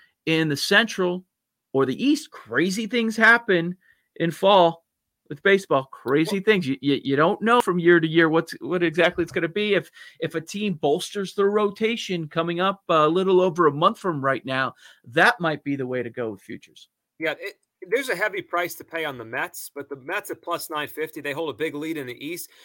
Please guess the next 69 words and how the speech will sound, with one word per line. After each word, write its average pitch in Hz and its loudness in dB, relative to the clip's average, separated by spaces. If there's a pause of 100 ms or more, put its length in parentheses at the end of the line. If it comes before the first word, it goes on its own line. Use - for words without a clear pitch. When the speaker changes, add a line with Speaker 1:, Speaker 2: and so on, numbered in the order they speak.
Speaker 2:
Because 196 -12
you 196 -12
think 269 -6
about 202 2
it, 170 -2
the 180 -6
way 196 -2
it's 180 -4
probably 190 -2
gonna 151 -4
break 139 -4
down, 202 -4
Joe, 143 -4
as 135 -4
you 151 -12
said 202 -4
it, 127 -4 (320)
the 175 -6
Central 214 -4
likely 180 -2
plays 170 -6
the 143 -8
N 147 -4
L 117 -6
East. - -18 (220)
That's 165 -10
probably 202 -2
how 175 0
this 156 -8
is - -18
gonna 147 -10
go 135 -4
in 123 -10
the 117 -14
first 120 -12
round. 113 -10
So 160 -10
we 190 -8
could 190 -18
be 175 -12
talking 143 -4
Cubs 175 -6
Mets, 165 -4
we 160 -10
could 151 -14
be 143 -14
talking 123 -8
Brewers 185 -2
Mets, 156 -8 (380)
Brewers 190 0
Braves. 147 -6
You 160 -14
know, 123 -12
who 170 -6
are 165 -2
you 151 -6
on? 143 -6
Throw 147 -10
the 139 -10
Phillies 185 -4
in. 170 -6
Like, 160 -6
some, 247 -6 (480)
th-, - -20
th-, 392 -16
someone's 349 -4
gonna 247 -6
have 208 0
an 175 -6